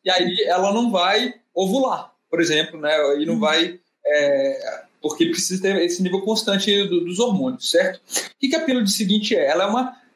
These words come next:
Speaker 1: é uma carga elevadíssima de hormônios, né? Que realmente faz com que,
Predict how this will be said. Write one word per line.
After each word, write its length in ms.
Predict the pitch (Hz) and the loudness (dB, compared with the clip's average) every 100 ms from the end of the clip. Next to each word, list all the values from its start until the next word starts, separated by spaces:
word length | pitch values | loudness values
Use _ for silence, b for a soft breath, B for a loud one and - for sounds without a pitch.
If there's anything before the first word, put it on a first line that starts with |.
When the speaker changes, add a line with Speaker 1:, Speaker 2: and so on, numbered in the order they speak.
| - | -6
Speaker 1:
é 120 | 151 | -2
uma 220 | 170 190 185 | 0 0 0
carga 500 | 190 196 214 208 - | 0 2 2 0 -4
elevadíssima 880 | 175 226 247 269 202 160 247 - 196 147 | 0 2 2 0 -2 0 0 2 0 0
de 100 | 160 | 0
hormônios, 560 | 147 147 180 156 135 | 0 -2 -2 -2 -4
né? 300 | 151 190 - _ - | 0 0 -2 _ -6
Que 100 | 185 | 0
realmente 600 | 214 226 190 226 254 196 | 0 0 0 0 0 -4
faz 260 | - 202 208 | -2 0 0
com 100 | 208 | -2
que, 140 | 214 | -2